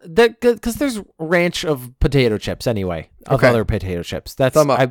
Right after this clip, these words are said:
Speaker 1: I'm fine with that. Thumb up.
Speaker 2: Pringles bacon Caesar salad.
Speaker 1: Okay. <laughs> Immediate.
Speaker 2: <laughs>
Speaker 1: Okay. You had me at bacon.
Speaker 2: Right.
Speaker 1: You
Speaker 2: Yeah, yeah,
Speaker 1: started
Speaker 2: yeah. We
Speaker 1: off
Speaker 2: were,
Speaker 1: so strong.
Speaker 2: we were on the up. Yeah, we were, we were getting ready to go down that fun roller coaster that was gonna just be a
Speaker 1: And
Speaker 2: fun, fun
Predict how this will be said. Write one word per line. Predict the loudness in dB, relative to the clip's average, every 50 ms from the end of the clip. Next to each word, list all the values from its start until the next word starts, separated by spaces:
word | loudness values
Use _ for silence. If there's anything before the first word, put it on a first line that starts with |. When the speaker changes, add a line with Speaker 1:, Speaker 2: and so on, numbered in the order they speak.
| -2 -6
Speaker 1:
I'm | -8 -8 -6
fine | -2 -2 -2 -2 -2
with | -6 -8
that. | -10 -10 -10 -8 _
Thumb | -4 -4 -2 -2
up. | -4 -4 -6 -10 -14 _ _ _ _ _ _ _ _ _ _
Speaker 2:
Pringles | -2 -2 0 0 0 0 0 0 -2 -4 -8 -12 _ _ _ _ _ -4
bacon | -2 0 0 0 0 -2 -4 -4 -6 -6
Caesar | -6 -4 -4 -4 -4 -4 -6 -4
salad. | -2 -2 -2 -2 -2 -6 -10 -14 -16 -18 _ _ _ _ _ _ _ _ _ _ _ _ _ -2 4
Speaker 1:
Okay. | 6 6 6 6 6 4 4 4 2 2 2 2 0 0 2
<laughs> | 2 2 2 2 4 4 4
Immediate. | 4 4 4 2 2 2 0 -2 0 2 2 0 0 -2 -10 _ -20 -20 2 6
Speaker 2:
<laughs> | 6 6 8 6 4 2 4 4 4 4 6 4 2 -2 -4 -4 -8 -12 -16 -18 _ _ _ _ -10 0 2
Speaker 1:
Okay. | 2 2 4 2 2 2 2 2 -2 -8 _ _ _ _ _ -6 -6 -6 -6 -8 -10 -8
You | -4 -2 -2
had | -2 -2 -2 2 4 4 4 4 2
me | 0 2 2
at | 2 2 2 2
bacon. | 4 4 4 2 -2 -6 -8 -10 -14 -20 _ _ -4
Speaker 2:
Right. | 0 2 2 2 2 2
Speaker 1:
You | 2
Speaker 2:
Yeah, | 2 4
yeah, | 4
Speaker 1:
started | 4 4 6 6 6 8
Speaker 2:
yeah. | 8
We | 6
Speaker 1:
off | 6
Speaker 2:
were, | 6
Speaker 1:
so | 4 4 2 2
strong. | 0 0 2 4 4 4 4 4
Speaker 2:
we | 2
were | 0
on | 0 0
the | -2 -4
up. | -2 -4 -4 -2 -4
Yeah, | -2 -2 0
we | 0 0 0
were, | 0 0 0 -2
we | -2 0 0 0
were | 0
getting | 0 -2 -4 -2 -2
ready | -2 -2 -2
to | -2 0
go | 0 0
down | 0 0 0
that | -2 -6 -6
fun | -6 -2 0 0 0 2
roller | 2 2 2 0 0
coaster | -2 -2 -2 -2 -2 -4 -4 -4
that | -4 -4
was | -4 -6 -6
gonna | -6 -8 -6
just | -8 -10 -8 -8
be | -8 -6 -6
a | -6
Speaker 1:
And | -6 -6 -4
Speaker 2:
fun, | -4 -4 -4 -4 -8 -12
fun | -16 -18 -8 -6 -6 -6 -4 -6 -10 -12